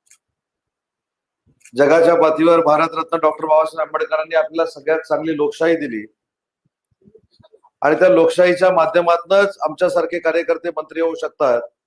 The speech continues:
आमदार होऊ शकतात, याची जाणीव माझ्यासारख्या कार्यकर्त्याला आहे.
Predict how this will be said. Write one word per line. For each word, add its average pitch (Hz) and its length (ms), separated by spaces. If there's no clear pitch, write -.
आमदार 160 340
होऊ 160 160
शकतात, 135 400
याची 135 220
जाणीव 156 320
माझ्यासारख्या 147 580
कार्यकर्त्याला 113 540
आहे. 90 100